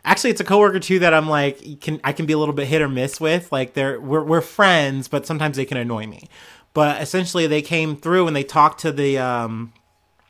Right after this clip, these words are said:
the, uh, people who are fixing the compactor, installing it, whatever.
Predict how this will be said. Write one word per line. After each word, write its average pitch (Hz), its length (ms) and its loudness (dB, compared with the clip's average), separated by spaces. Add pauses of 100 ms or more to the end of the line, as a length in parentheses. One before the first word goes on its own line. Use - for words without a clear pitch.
(140)
the, 127 340 -2
uh, 127 200 -4
people 156 320 -4
who 147 100 -4
are 139 80 -2
fixing 156 360 -6
the 131 60 -4
compactor, 180 480 -2
installing 151 440 -2
it, 113 100 -6
whatever. 123 460 -6